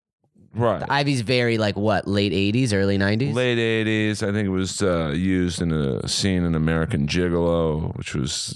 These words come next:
Speaker 1: a total eighties movie. But, uh,
Speaker 2: My grandparents would take me there.
Speaker 1: Uh, I
Speaker 2: You
Speaker 1: used
Speaker 2: get the
Speaker 1: to
Speaker 2: crab cakes and the grilled vegetable salad.
Speaker 1: Oh, yeah. <laughs> I used to take cotillion at the Daisy,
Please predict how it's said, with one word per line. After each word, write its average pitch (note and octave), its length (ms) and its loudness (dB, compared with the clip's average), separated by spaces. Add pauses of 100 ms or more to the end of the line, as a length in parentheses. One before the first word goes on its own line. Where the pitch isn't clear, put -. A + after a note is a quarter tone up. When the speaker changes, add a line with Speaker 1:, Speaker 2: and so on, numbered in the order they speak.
Speaker 1:
a G#1 60 -4
total C#2 500 -2
eighties D2 440 -2
movie. C#2+ 540 -2
But, B1 340 -4
uh, A1+ 220 -4 (140)
Speaker 2:
My B2 120 0
grandparents A2+ 580 0
would E2 120 -6
take D#2 180 -6
me D2+ 100 -4
there. - 280 -8 (580)
Speaker 1:
Uh, G2 260 0
I A2+ 180 0
Speaker 2:
You C#3+ 120 0
Speaker 1:
used B2 80 0
Speaker 2:
get A2+ 140 0
the A2 60 0
Speaker 1:
to E2+ 60 -4
Speaker 2:
crab A#2+ 280 0
cakes D#2 300 -2
and F2 100 -2
the F2+ 60 -4
grilled F#2+ 240 -2
vegetable E2+ 400 -4
salad. - 340 -8 (240)
Speaker 1:
Oh, F#2+ 200 2
yeah. F#2+ 460 0 (120)
<laughs> - 1200 -8
I G#2 100 0
used A#2 200 0
to G2+ 100 -2
take F#2+ 240 0
cotillion G2 580 -2
at C#2+ 100 -4
the D2 80 -4
Daisy, D2+ 720 -2